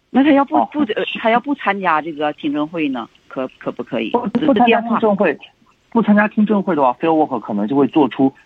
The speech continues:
Speaker 2: 对方没有去辩解、没有去抗辩的一个情况下的一个决定了，可能会对对方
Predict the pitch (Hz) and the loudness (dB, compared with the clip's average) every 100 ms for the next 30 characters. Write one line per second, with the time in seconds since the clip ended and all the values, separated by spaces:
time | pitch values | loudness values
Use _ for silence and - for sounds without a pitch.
0 | - 180 156 143 135 120 120 180 104 - | 0 2 4 2 -2 0 2 2 0 -2
1 | 117 185 139 104 95 101 127 110 - - | -2 0 0 0 -2 0 0 -2 -4 -2
2 | 226 107 139 104 92 - - 113 101 - | -2 2 2 2 -2 -6 -8 -8 -6 -8
3 | - 113 117 120 107 95 98 - 85 - | -6 -2 0 0 -2 -2 -4 -6 -6 -6
4 | 90 - - _ _ - 107 117 113 - | -6 -8 -16 _ _ 0 2 2 -2 0
5 | 123 104 - _ - 123 131 110 117 | 2 2 -2 _ 0 2 2 0 0